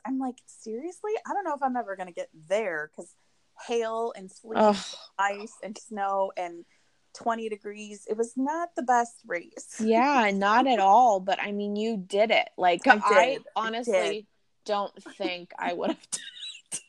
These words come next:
Speaker 2: I would have
Speaker 1: So
Speaker 2: been like, "It's cold out. It's snowing." No.
Speaker 1: So then you went on the treadmill, right?
Speaker 2: Yeah.
Speaker 1: And you decided,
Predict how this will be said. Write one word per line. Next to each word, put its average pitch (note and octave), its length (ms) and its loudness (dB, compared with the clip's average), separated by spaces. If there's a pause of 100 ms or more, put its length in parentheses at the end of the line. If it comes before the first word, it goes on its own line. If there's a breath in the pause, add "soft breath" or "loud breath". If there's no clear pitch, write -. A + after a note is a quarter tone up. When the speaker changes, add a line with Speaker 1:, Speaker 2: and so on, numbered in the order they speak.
(640 loud breath)
Speaker 2:
I D#4 120 8
would D#4+ 120 10
have C#4+ 80 10
Speaker 1:
So D4+ 100 8
Speaker 2:
been D4 60 0
like, C#4+ 260 -2
"It's D4+ 200 0
cold C4+ 420 6
out. C#4 320 4
It's C4 220 -6
snowing." B3 540 -6 (240)
No. G#3+ 600 -4 (800 soft breath)
Speaker 1:
So - 300 -8
then C#4+ 240 -6
you D4 180 -12
went C#4+ 240 -6 (180)
on A#3 160 0
the A#3 80 -6
treadmill, D3+ 640 -4
right? F3 400 -6 (260)
Speaker 2:
Yeah. G3 540 -2 (120)
Speaker 1:
And G#3+ 140 -14
you A3+ 140 -14
decided, G#3+ 480 -4